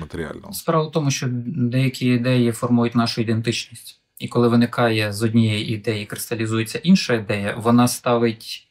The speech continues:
Speaker 2: під запитання нашу особисту ідентичність. І тоді розпочинаються протиріччя.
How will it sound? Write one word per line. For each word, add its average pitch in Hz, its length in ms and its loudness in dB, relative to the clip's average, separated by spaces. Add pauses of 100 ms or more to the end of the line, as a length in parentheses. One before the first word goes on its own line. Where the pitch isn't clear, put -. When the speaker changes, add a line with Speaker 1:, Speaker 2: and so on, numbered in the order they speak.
(140)
Speaker 2:
під 110 200 0
запитання 117 680 2
нашу 117 320 2
особисту 117 520 -6
ідентичність. 113 760 -6
І 113 80 -8
тоді 123 360 -2
розпочинаються 113 1040 -4 (840)
протиріччя. 113 680 -2